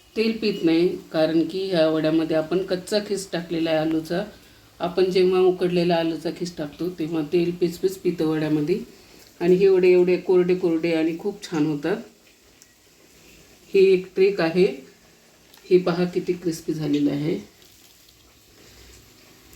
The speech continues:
हे बघा, किती मस्त हा वडा बघा.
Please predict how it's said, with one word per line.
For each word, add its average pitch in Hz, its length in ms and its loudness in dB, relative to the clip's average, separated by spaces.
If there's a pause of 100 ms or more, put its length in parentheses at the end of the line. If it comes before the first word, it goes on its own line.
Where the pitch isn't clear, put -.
(120)
हे - 80 -2
बघा, - 220 -6 (1400)
किती 185 180 -4
मस्त 185 440 0
हा 180 320 0
वडा 165 280 0
बघा. 160 280 -4